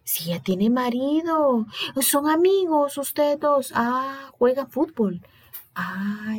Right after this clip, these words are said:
ya. ¿En dónde? ¿En la canchita de aquí? Ah, ya, lo traes. Se san-, se echan las cervezas. Ay, qué linda.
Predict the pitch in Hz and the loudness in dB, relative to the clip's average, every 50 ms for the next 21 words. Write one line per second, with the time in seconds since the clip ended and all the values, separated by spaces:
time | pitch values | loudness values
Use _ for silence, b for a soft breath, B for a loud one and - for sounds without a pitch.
0 | 208 202 - - 190 180 180 196 208 214 214 214 208 202 196 190 180 - b b | -8 -8 -6 -6 -6 -4 -4 -6 -6 -6 -8 -8 -8 -8 -8 -8 -10 -14 b b
1 | b b b b b b b 208 208 214 226 233 240 226 214 190 175 160 160 170 | b b b b b b b 2 4 4 4 2 2 2 2 0 0 -2 -4 -10
2 | - _ _ - 202 208 196 190 185 190 185 190 - 311 320 - 226 214 220 226 | -16 _ _ -2 -2 0 0 -2 -4 -6 -8 -6 -6 -6 -4 -4 -4 -4 -4 -6
3 | - - 277 254 240 220 202 196 - - 202 208 226 233 247 269 277 294 294 285 | -8 -8 -6 -6 -6 -8 -8 -10 -10 -10 -8 -8 -10 -10 -14 -16 -16 -16 -16 -12
4 | 285 254 214 202 - 220 220 247 277 277 269 247 233 233 220 226 233 220 220 233 | -8 -6 -6 -4 -4 -4 -4 -6 -8 -8 -6 -2 -2 -2 -2 -2 -4 -4 -4 -4
5 | 262 294 311 320 285 - - B B B 370 349 320 302 294 B B B - 233 | -4 -4 -6 -8 -10 -14 -18 B B B -10 -8 -8 -8 -8 B B B -4 -2
6 | 233 - 247 240 240 226 220 208 - - - - 240 240 - 240 226 208 202 202 | -2 -2 -4 -6 -6 -6 -10 -12 -12 -10 -8 -6 -6 -6 -4 -4 -4 -4 -4 -6
7 | - 196 202 226 240 247 - - 185 175 - - - _ - 269 240 214 190 175 | -6 -6 -4 -4 -6 -6 -8 -10 -12 -12 -14 -20 -20 _ -8 -6 -4 -4 -4 -4
8 | 170 - - - 170 - - - 202 185 180 175 185 180 180 180 180 180 180 175 | -6 -10 -14 -16 -18 -12 -6 -2 -2 -2 -2 -4 -8 -10 -10 -10 -12 -12 -12 -12
9 | 175 175 170 175 170 175 - - | -10 -10 -12 -12 -14 -16 -18 -20